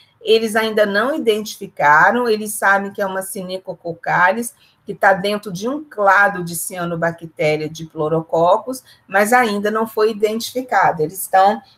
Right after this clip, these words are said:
ainda estudando pra saber quais são, eh, essas cianobactérias. As zooxantelas já foram reconhecidas, mas não vamos aqui falar de zooxantela,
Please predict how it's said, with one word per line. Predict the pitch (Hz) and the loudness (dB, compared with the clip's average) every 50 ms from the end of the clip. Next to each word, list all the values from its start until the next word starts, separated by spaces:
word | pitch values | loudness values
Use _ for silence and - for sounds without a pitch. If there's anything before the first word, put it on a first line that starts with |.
| _ _ - | _ _ 2
ainda | 180 180 190 190 185 185 | 2 4 4 2 -4 -6
estudando | - - - 226 208 180 180 175 180 190 311 330 - - | -8 -8 -6 -6 -4 4 4 4 6 6 2 0 -2 -4
pra | - - 202 220 | 0 0 0 2
saber | - - 247 233 226 175 165 165 180 190 208 226 233 _ _ _ _ _ _ _ | 2 4 4 4 4 4 -2 -4 -2 0 -2 -2 -2 _ _ _ _ _ _ _
quais | - 214 208 220 226 226 - | -2 2 2 2 2 0 -2
são, | - - 196 190 190 196 208 220 226 - - | -4 -2 -2 0 0 0 0 -2 -4 -6 -8
eh, | - 180 185 185 185 - - 180 | -8 -6 -6 -4 -4 -2 0 0
essas | 185 185 - 202 196 | 0 0 0 -6 -8
cianobactérias. | - - 190 185 190 196 202 196 196 196 196 - 233 233 - 160 131 120 131 - - | -8 -6 -4 -4 -4 -4 -2 2 2 2 2 0 -8 -2 0 0 0 0 -2 -2 0
As | 180 202 220 226 202 | 0 0 2 0 0
zooxantelas | 214 220 214 220 226 - 220 214 202 202 - 196 190 202 208 214 208 | 0 2 2 2 0 -2 -4 -6 -6 -2 4 4 4 4 4 0 -2
já | 214 202 202 220 | 0 0 0 0
foram | - - - 202 202 202 208 214 220 220 | -2 -8 -6 -4 -2 -2 -2 -2 -4 -4
reconhecidas, | 208 208 196 - 214 214 226 233 233 - - 196 156 127 113 107 104 - _ _ _ _ _ _ | -6 -6 -6 -6 -6 -2 -2 -2 -4 -4 -8 -12 -12 -12 -12 -12 -16 -16 _ _ _ _ _ _
mas | - 151 160 175 | -4 -2 -2 0
não | 170 180 196 180 | 0 -2 -4 -4
vamos | 175 170 180 180 180 185 | -4 -6 -6 -4 -2 -2
aqui | 180 175 - 175 165 | -2 -2 -4 -12 -4
falar | - 170 165 165 160 165 | -2 0 2 2 2 2
de | 165 175 180 | 0 -4 -10
zooxantela, | 170 175 165 170 165 - - 175 190 202 - - - - - - | -4 -2 -2 -2 -2 -4 -6 -6 -8 -8 -8 -10 -10 -10 -12 -16